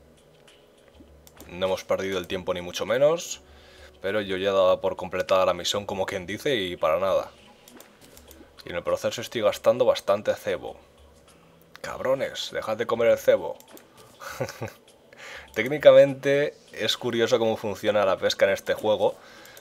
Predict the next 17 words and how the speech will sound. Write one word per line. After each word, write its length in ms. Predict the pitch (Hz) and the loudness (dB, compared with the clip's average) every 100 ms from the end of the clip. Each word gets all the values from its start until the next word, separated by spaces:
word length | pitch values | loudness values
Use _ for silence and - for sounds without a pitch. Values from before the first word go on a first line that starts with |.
| - | -10
porque 720 | 92 87 78 92 92 90 87 - | -4 -4 -4 -4 -2 -2 -4 -8
en 120 | 92 | -2
la 100 | 87 | -2
vida 240 | 98 107 | 2 2
real, 380 | 104 101 113 120 - | 4 4 4 0 -8
en 160 | 104 92 | -6 -4
la 80 | 92 | 0
mayoría 480 | 92 92 95 110 | 0 0 2 4
de 120 | 113 110 | 6 6
casos 320 | 110 117 - | 2 2 2
cuando 540 | 107 92 92 90 87 | 2 2 0 0 0
un 260 | 110 110 104 | -4 -10 0
pez 260 | 107 - | 0 0
pica 300 | - 113 107 | -8 -8 0
en 60 | 101 | 2
el 140 | 92 | 0
cebo, 440 | - 117 101 110 | -2 0 2 0